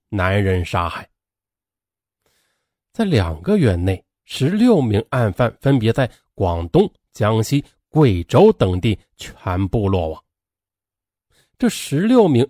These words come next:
案犯被捕后，都供述真正的老大不是张初强，而是貌不惊人的张小建，广东顺丰人。让人无语的是啊，这群歹徒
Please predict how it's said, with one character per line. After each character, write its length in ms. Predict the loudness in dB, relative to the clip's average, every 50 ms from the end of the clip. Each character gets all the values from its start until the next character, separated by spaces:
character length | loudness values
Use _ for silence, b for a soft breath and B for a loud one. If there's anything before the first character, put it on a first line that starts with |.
| _
案 200 | -4 -2 -2 -2
犯 220 | -2 -2 -2 -2 0
被 200 | 0 0 0 0
捕 240 | 0 -2 -6 -6 -6
后， 300 | -2 -2 -2 -2 _ _ _ _
都 180 | -2 -2 -2 0
供 300 | 0 0 2 2 2 0
述 180 | 0 -2 -4 -2
真 320 | 0 0 0 0 0 0
正 160 | -2 -2 0
的 80 | 0 0
老 220 | 0 0 0 -2
大 180 | -4 -4 -8 _ _ _
不 200 | -6 -2 0 0
是 160 | 2 0 -2
张 240 | 0 2 0 2 2
初 180 | 2 2 0 0
强， 240 | 2 0 -2 -2 b b b b b
而 120 | -4 -4
是 160 | -2 -2 -4 b b b
貌 340 | -6 -4 -4 -4 -4 -6 -6
不 240 | -4 -2 -2 -2 -2
惊 340 | -2 -2 0 2 2 4 2
人 300 | 0 -2 -4 -4 -4 -4
的 180 | -4 -4 -6 _ _ _ _ _ _ _ _ _ -8
张 320 | -4 -4 -2 -2 -4 -6 -8
小 340 | -12 -10 -10 -10 -10 -10 _ _ _
建， 260 | -4 -4 -4 -4 -4 _ _ _ _ _ _ _ _ _ _ _ _ _ _ _ _ -8
广 300 | -6 -4 -2 -2 -2 0
东 220 | 0 0 0 0 _ _ _ _ _ _ _
顺 420 | _ -8 0 2 2 2 2 -2 -6
丰 240 | _ -6 -4 -4 -4 -4
人。 120 | -6 -10 -18 _ _ _ _ _ _ _ _ _ _ _ _ _ _ _ _ _ _ _ _ _ _ _ _ _ _ _ _ _ -4
让 140 | 0 2 2
人 140 | 2 2
无 240 | 2 2 4 4 4
语 140 | 4 2 2
的 120 | 0 -2
是 140 | -4 -4 -6
啊， 160 | -6 -6 -8 _ _ _ _ _ _ _ _ _ _
这 160 | -2 -2 -2
群 220 | -2 -2 -4 -4 -2
歹 240 | -2 -2 -2 -4
徒 280 | -6 -6 -4 -6 -6 -6